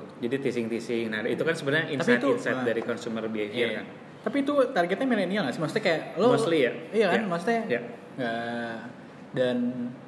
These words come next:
Speaker 2: karena kan banyak omongan nih,
Speaker 1: Hmm.
Speaker 2: eh, ya milenial nanti nggak punya rumah, susah
Speaker 1: Iya,
Speaker 2: beli rumah,
Speaker 1: susah
Speaker 2: gini,
Speaker 1: beli
Speaker 2: gini,
Speaker 1: rumah,
Speaker 2: gini, gini.
Speaker 1: iya, iya.
Speaker 2: Terus orang-orang tua kayak nyalahin gitu, kayak, "Lo makanya nabung, gini, gini, gini."
Speaker 1: Iya, iya,
Speaker 2: Anjing,
Speaker 1: iya.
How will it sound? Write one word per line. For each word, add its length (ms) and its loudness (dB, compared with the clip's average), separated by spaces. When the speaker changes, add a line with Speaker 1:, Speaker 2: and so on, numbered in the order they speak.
Speaker 2:
karena 300 2
kan 120 4
banyak 220 4
omongan 320 2
nih, 120 -2
Speaker 1:
Hmm. 160 0
Speaker 2:
eh, 460 4
ya 160 6
milenial 540 0
nanti 240 0
nggak 160 2
punya 260 -2
rumah, 300 0
susah 260 4
Speaker 1:
Iya, 80 2
Speaker 2:
beli 160 2
rumah, 220 0
Speaker 1:
susah 100 0
Speaker 2:
gini, 80 0
Speaker 1:
beli 140 0
Speaker 2:
gini, 100 -2
Speaker 1:
rumah, 160 0
Speaker 2:
gini, 80 -2
gini. 200 -6
Speaker 1:
iya, 200 -2
iya. 140 -4
Speaker 2:
Terus 160 -2
orang-orang 400 4
tua 160 4
kayak 280 2
nyalahin 400 2
gitu, 140 0
kayak, 180 -2
"Lo 140 0
makanya 320 2
nabung, 340 2
gini, 200 -2
gini, 180 0
gini." 160 6
Speaker 1:
Iya, 260 2
iya, 140 0
Speaker 2:
Anjing, 240 4
Speaker 1:
iya. 80 -2